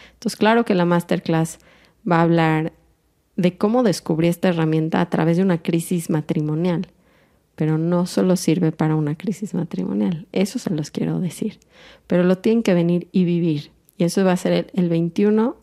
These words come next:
de febrero, martes, a las siete de la noche, hora México.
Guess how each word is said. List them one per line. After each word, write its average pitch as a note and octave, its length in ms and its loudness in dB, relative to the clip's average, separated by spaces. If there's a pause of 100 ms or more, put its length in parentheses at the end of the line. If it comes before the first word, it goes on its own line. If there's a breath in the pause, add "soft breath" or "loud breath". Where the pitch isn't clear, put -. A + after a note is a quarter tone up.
(260)
de E3+ 340 0
febrero, E3+ 760 0
martes, F3+ 760 -2
a F3 60 -2
las D3+ 180 -2
siete F#3 320 -2
de F3 60 0
la D#3 100 0
noche, D#3 360 -2
hora D3+ 160 0
México. D3+ 480 -4